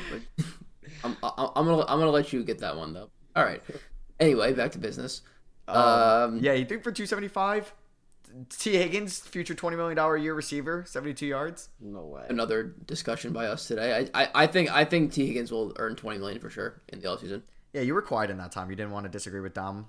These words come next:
Speaker 2: over text. You just wanna say it here.
Speaker 1: I caught up late. I figured we'll be talking in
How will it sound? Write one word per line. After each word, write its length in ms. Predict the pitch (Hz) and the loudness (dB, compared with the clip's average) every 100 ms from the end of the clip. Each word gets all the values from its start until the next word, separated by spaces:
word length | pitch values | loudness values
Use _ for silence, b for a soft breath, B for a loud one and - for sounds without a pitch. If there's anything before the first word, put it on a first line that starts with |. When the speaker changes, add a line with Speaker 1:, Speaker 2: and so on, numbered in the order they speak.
| - | -12
Speaker 2:
over 160 | 95 | -10
text. 240 | 98 95 - | -8 -10 -10
You 60 | |
just 80 | - | -12
wanna 120 | 92 | -12
say 220 | 90 92 | -12 -10
it 60 | 90 | -10
here. 240 | 92 98 - b b - | -10 -10 -14 b b -6
Speaker 1:
I 80 | 135 | -2
caught 220 | 156 156 | 4 6
up 100 | 156 | 6
late. 240 | 151 131 87 | 6 4 2
I 80 | 165 | 0
figured 320 | 127 127 120 | 0 0 2
we'll 120 | 117 | 0
be 120 | 120 | -2
talking 500 | - 107 117 110 107 | -4 -4 -4 -6 -8
in 160 | - | -10